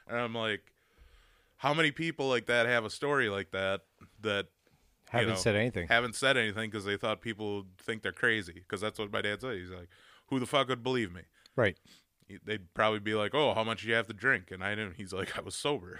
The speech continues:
Speaker 1: <laughs>
Speaker 2: Well, and back then, there was no account of it for video or anything
Speaker 1: Yeah,
Speaker 2: like that.
Speaker 1: there, nobody had a fucking cell phone video to take.
Speaker 2: So it was all just hearsay.
Speaker 1: Yeah,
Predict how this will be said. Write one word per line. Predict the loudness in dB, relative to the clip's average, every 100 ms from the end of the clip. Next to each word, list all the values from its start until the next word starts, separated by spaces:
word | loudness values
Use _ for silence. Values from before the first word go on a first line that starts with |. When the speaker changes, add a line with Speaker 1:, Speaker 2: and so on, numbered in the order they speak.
| -16
Speaker 1:
<laughs> | -2
Speaker 2:
Well, | 4 4
and | 6
back | 4 4
then, | 4 4 4
there | 4
was | 4 2
no | 0 2 2 -2 -4
account | 0 2 2
of | 2
it | 0 2
for | 0
video | 2 2 2 2
or | 2
anything | 0 -2 0
Speaker 1:
Yeah, | 0 0
Speaker 2:
like | 0
that. | 0
Speaker 1:
there, | 0 -4 -14 -12
nobody | -6 -4 -2
had | 0 -2
a | -2
fucking | -4 -4 -6 -8 -12
cell | -8 -6 -4
phone | -6 -8 -4
video | -4 -2 -6
to |
take. | -6 -4 -4 -2
Speaker 2:
So | 2
it | 2
was | 4
all | 2
just | 0 -4
hearsay. | -2 -2 -2 -6 -10 -8
Speaker 1:
Yeah, | -2 -2